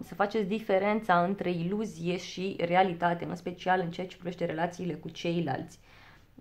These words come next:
Um, de asemenea, cred că vă, vă apropiați foarte mult de zona aceasta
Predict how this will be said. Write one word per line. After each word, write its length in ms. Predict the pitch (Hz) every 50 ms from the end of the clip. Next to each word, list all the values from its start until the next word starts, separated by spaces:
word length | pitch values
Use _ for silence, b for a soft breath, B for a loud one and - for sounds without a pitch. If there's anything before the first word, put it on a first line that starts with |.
| - -
Um, 760 | - - - - - - - - - - - - - - - - - _ _ _ _ _ _ _ - - - - - - - _ _ _ _ - - 190
de 60 | 190 208
asemenea, 340 | 196 202 262 269 254 247
cred 180 | 247 247 254 -
că 60 | -
vă, 200 | 214 220 208 202 202
vă 80 | 190 214
apropiați 480 | 208 196 - - 190 - 208 202 202 -
foarte 220 | - 190 - 180
mult 160 | 180 180 185
de 80 | 180 170
zona 200 | 170 185 185 170
aceasta 580 | 165 170 - 170 170 170 - 170 160 165 165